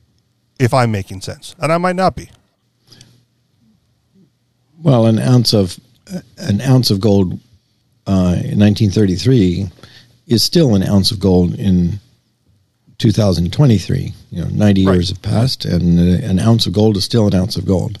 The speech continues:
Speaker 1: Right. Well, that's 'cause we're measuring it in ounces.
Speaker 2: And at that time, nineteen thirty-three, it was, um, they, the government, um,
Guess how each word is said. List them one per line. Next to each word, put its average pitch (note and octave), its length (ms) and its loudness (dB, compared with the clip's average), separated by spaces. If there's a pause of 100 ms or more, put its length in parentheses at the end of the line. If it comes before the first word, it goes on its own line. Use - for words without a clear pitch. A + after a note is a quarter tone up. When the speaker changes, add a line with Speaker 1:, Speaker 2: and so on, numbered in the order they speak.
(120)
Speaker 1:
Right. A2+ 260 -2
Well, A#2+ 120 2
that's C#3 180 0
'cause B2 160 -4
we're A#2+ 80 -2
measuring A#2+ 320 0
it G#2 100 -6
in G2+ 80 -6
ounces. - 560 -6 (1000)
Speaker 2:
And G#2+ 140 4
at - 180 -2
that - 260 -2
time, G2+ 520 4
nineteen F#2+ 320 0
thirty-three, G2 480 0
it G#2+ 80 -2
was, F#2 340 -2 (640)
um, F2+ 520 0 (400)
they, G2 180 0 (880)
the A2 120 -4
government, G2+ 520 0
um, G2 460 0